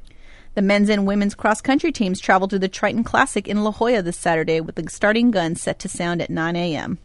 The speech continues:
And that will do it for the Blue and Gold Report today. Tune in next week as we talk to a member of the women's soccer team. Remember, ugh, sorry, let me start over.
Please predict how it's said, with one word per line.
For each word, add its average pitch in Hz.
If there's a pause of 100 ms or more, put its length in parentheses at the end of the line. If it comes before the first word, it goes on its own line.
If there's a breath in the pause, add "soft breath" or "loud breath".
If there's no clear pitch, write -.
(760 soft breath)
And 233
that 277
will 285
do 269
it -
for 220
the 214
Blue 214
and 226
Gold 220
Report 214
today. 185
Tune 277
in 269
next 247
week 208
as 190
we 190
talk 202
to 202
a 180
member 196
of 180
the 180
women's 220
soccer 175
team. - (460 loud breath)
Remember, 240 (560)
ugh, 170 (120)
sorry, -
let -
me 277
start -
over. -